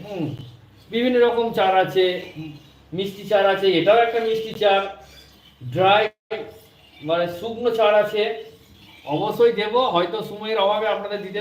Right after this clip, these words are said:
পারি না, সময়ের অভাবে মাছই ধরতে পারছি না। হয়তো অনেক দাদা ভাইরা বা বন্ধুরা ভাববেন যে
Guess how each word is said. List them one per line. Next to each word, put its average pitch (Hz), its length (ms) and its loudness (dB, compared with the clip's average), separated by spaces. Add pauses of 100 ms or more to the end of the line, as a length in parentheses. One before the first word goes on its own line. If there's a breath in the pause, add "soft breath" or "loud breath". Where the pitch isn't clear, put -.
পারি 202 220 -2
না, 220 40 -8 (140)
সময়ের 175 260 -4
অভাবে 220 220 -2
মাছই 214 320 -6
ধরতে 220 280 2
পারছি 220 300 -6
না। 214 60 -4 (500)
হয়তো 180 220 -2 (120)
অনেক 220 200 -4 (640)
দাদা 185 260 0
ভাইরা 208 280 4 (220)
বা 202 100 -2 (760)
বন্ধুরা 208 400 0 (100)
ভাববেন 196 400 0 (1300)
যে 185 140 -2